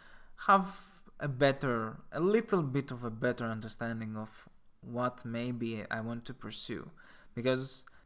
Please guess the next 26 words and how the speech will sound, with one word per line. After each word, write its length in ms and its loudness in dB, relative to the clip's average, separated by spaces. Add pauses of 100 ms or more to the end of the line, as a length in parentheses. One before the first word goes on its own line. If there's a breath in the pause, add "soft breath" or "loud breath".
this 200 4
is 80 0
the 100 -2
thing, 300 0
like, 280 -4 (800)
for 80 2 (100)
those 220 6
who 160 2
are 100 6 (120)
thinking 300 0 (120)
that, 100 0 (140)
"Oh, 140 4 (140)
Alex 160 4 (180)
has, 100 0 (100)
ha-, 260 8 (100)
has 120 -2 (120)
found 200 2 (100)
out 160 0 (680 loud breath)
what 200 6
he 40 -2 (100)
wants 240 0
to 40 -2 (160)
do, 60 8 (540)
everything 340 0 (160)
is 80 0 (200)
fine, 460 8